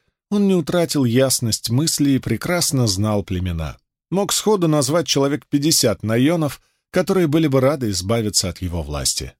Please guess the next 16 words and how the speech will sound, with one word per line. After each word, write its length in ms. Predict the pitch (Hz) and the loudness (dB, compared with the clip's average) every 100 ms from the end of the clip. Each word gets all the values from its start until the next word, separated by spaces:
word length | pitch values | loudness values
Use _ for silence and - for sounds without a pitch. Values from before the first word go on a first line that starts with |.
| _ _ _ _ _ _ _ | _ _ _ _ _ _ _
Все 320 | - 214 220 | -2 2 2
темники 440 | 196 175 170 151 131 | 2 0 0 0 -2
молчали, 640 | 110 95 - 143 147 135 _ | -2 0 0 0 -2 -8 _
пока 240 | - 113 107 | -6 -2 0
Чингис 600 | - 104 101 147 - - _ | 0 0 0 0 0 -6 _
рассуждал 600 | 120 113 - 104 92 95 | -2 0 2 0 0 -2
о 60 | 85 | -2
будущем. 600 | 92 78 - - 67 - _ _ _ _ _ _ | -4 -4 -2 -2 -4 -14 _ _ _ _ _ _
Понимали, 520 | - 113 139 147 107 | 2 4 4 2 0
что 220 | 64 - 104 | -2 -2 2
нужно 300 | 117 104 104 | 2 2 0
восстановить 580 | 98 - 101 98 123 | 0 0 -2 0 0
деление 400 | 110 110 113 113 | 0 2 2 0
войска 380 | 104 104 - 113 | 0 0 0 0
на 120 | 107 | -2
Тумины, 540 | 95 110 107 120 139 | -4 -2 0 0 -2